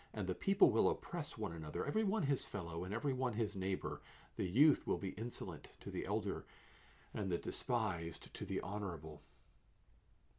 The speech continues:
For a man will take hold of his brother in the house of his father, saying, 'You have a cloak, you shall be our leader, and this heap of ruins shall be under your rule.' In that day he will speak out, saying, 'I will not be a healer.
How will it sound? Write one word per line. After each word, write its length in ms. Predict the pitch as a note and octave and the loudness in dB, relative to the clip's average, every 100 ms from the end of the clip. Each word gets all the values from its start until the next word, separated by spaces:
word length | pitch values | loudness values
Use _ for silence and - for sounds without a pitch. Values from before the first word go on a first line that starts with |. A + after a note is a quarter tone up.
| - - - - - | -20 -20 -20 -20 -12
For 240 | - A2 | 2 4
a 120 | G2 | 4
man 380 | G2 B2 A#2+ G2 | 2 0 0 -2
will 100 | F#2 | -4
take 260 | - G#2 G2+ | 0 0 2
hold 180 | A2+ A2 | 2 2
of 80 | |
his 140 | G2+ D#2+ | -2 -2
brother 420 | A2+ A2 F#2+ D#2 F#2 | -2 0 -2 -4 -6
in 80 | |
the 80 | F2+ | -4
house 300 | D#2+ G#2 - | -2 -2 -2
of 60 | G#2 | -6
his 140 | F#2 | -8
father, 340 | - G2+ G2 F2 | -2 0 0 0
saying, 460 | - G#2+ G#2 G#2 - - - - | -2 -2 0 -2 -8 -20 -20 0
'You 160 | D3 G#3 | 10 12
have 140 | F3 | 12
a 80 | A#2+ | 6
cloak, 420 | - A2 F3 - - - - | 2 6 6 4 -14 -6 8
you 180 | G#3+ | 10
shall 220 | G3+ D#3 A#2 | 10 6 4
be 180 | A2 | 4
our 140 | F#2 E2 | 4 0
leader, 420 | F2 D#2 C#2 - - - | -4 -6 -8 -10 -20 -8
and 140 | G2+ C3 | 2 4
this 220 | - - _ - _ - - | 4 0 _ -20 _ -20 2
heap 260 | F3+ F#3 | 6 8
of 180 | C#3+ A2 | 8 12
ruins 480 | D#3+ G3 A2+ F2+ G2+ | 12 12 12 6 0
shall 180 | - A#2 | 0 2
be 140 | A2 B2 | 4 4
under 200 | D3 D#3 | 6 8
your 280 | G#3+ A3+ | 12 12
rule.' 360 | C3+ E3+ - - - - - - - - - | 10 2 0 -6 -14 -20 -20 -20 -20 -20 -4
In 120 | G#2 | 2
that 240 | G2+ B2 G2+ | 6 6 8
day 180 | B2 G#2 | 8 8
he 140 | A2+ | 6
will 120 | G2 | 4
speak 380 | - - C#3+ C3+ | 2 2 2 6
out, 220 | G#2+ - | 4 4
saying, 340 | - G#2+ G2 - - - - | 2 4 4 0 -14 -20 0
'I 300 | F2 B2 A3 | 4 8 8
will 260 | E3 F#2+ E2+ | 8 6 2
not 280 | E2 E2+ - | 0 -2 -2
be 140 | G2+ | -4
a 80 | - | -4
healer. 640 | - - F2+ F2 B2+ E3 | -4 -2 0 2 0 0